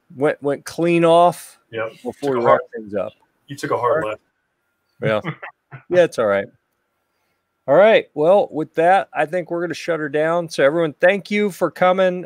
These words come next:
Speaker 1: Um, any, any final thoughts from anyone here on the panel? Anything you got coming up that you wanna point out?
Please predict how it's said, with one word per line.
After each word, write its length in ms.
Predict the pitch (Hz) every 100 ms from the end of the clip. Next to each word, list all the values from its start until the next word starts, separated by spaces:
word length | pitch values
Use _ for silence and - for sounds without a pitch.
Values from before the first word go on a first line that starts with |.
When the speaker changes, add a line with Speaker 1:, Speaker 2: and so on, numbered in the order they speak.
| -
Speaker 1:
Um, 460 | 165 151 147 147 - _ _ _ _ -
any, 640 | 170 185 180 175 175 -
any 240 | 165 175 160
final 460 | - 175 175 175
thoughts 400 | 165 180 170 165
from 200 | - 156
anyone 280 | 156 160 156
here 200 | 147 160
on 100 | 156
the 60 | 147
panel? 460 | - 151 156 156 147
Anything 540 | 143 - 147 147 143
you 120 | 139
got 240 | 131 139 -
coming 280 | 156 143 143
up 160 | 139
that 180 | 139 120
you 60 | 139
wanna 140 | 135
point 340 | 123 - 139 135
out? 520 | 135 139 - -